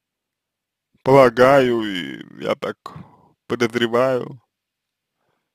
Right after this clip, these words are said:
что вы хотите какой-то реакции, если рассказываете об этом человеку.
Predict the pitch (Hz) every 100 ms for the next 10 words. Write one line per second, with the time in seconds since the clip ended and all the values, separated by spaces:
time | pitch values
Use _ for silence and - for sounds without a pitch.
0 | _ - 127 135 139 123 - 165 170 -
1 | - 123 123 143 139 151 127 - _ -
2 | - _ _ _ _ _ _ _ _ _
3 | _ _ _ _ _ _ _ _ 123 117
4 | - 120 120 - 123 - 202 - 113 117
5 | 120 _ _ _ _ _ _ _ _ _
6 | 131 120 120 107 _